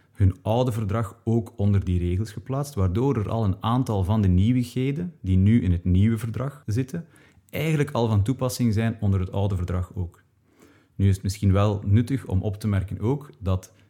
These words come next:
het nieuwe verdrag is dan wel ondertekend en dat wil nog niet zeggen dat het al in werking is. Dus we gaan moeten wachten tot in Nederland en in België alle instemmingsprocedures afgerond zijn en het verdrag geratificeerd is,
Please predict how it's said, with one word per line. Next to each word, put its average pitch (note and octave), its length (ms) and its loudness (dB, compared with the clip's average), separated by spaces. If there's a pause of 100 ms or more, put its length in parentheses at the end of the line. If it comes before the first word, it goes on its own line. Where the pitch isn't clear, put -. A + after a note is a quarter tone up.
het F#2+ 160 -4
nieuwe G#2+ 380 6
verdrag F#2+ 560 -8 (440)
is G#2 120 2
dan F#2+ 140 4
wel F2+ 120 2
ondertekend F#2+ 800 -4 (140)
en G2+ 140 2
dat F#2+ 160 2
wil A#2 100 0
nog F2+ 140 0
niet C3 160 2
zeggen C3 220 0
dat A#2 100 0
het G2 140 -8
al F2 120 -4
in F2 220 -2
werking G2 440 -2
is. - 300 -14
Dus F#2+ 140 -14
we F#2 80 -2
gaan F#2 160 2
moeten F2+ 220 0
wachten F2 460 -8 (540)
tot - 580 -4
in F#2+ 160 0
Nederland F#2+ 680 -2
en C3 280 0
in F#2 180 2
België F2 460 -4 (220)
alle A#2 360 0
instemmingsprocedures F#2+ 1300 -2
afgerond A#2+ 480 -4
zijn C3 260 -4
en G2 100 0
het F#2 120 -2
verdrag G2+ 300 -4
geratificeerd G2 840 -6
is, D#3+ 240 -10